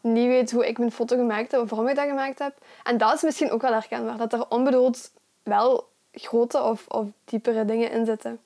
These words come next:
Het proble-, het ding met kunst is, ehm, mensen gaan er grote dingen uithalen.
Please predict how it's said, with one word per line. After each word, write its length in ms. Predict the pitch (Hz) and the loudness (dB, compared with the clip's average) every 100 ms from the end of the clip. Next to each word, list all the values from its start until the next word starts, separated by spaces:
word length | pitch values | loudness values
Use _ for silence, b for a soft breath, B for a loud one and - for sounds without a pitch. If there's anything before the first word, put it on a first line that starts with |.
| _ | _
Het 160 | - 226 | -4 0
proble-, 320 | 311 233 - | 2 2 2
het 140 | 226 | 2
ding 160 | 214 349 | 4 4
met 140 | 381 | 2
kunst 400 | - 302 339 - | 2 2 2 0
is, 400 | - 269 320 - - _ _ _ | 0 0 0 -6 -14 _ _ _
ehm, 440 | - 240 233 233 233 - _ _ _ _ - - _ _ _ | -2 2 2 2 -2 -6 _ _ _ _ -20 -20 _ _ _
mensen 440 | 233 233 240 311 302 | 0 0 2 0 2
gaan 160 | 254 | 2
er 60 | 240 | 0
grote 300 | - 254 262 | 0 0 2
dingen 200 | 240 240 | 2 0
uithalen. 640 | 220 226 240 214 220 240 | 0 -2 -2 -2 -2 -4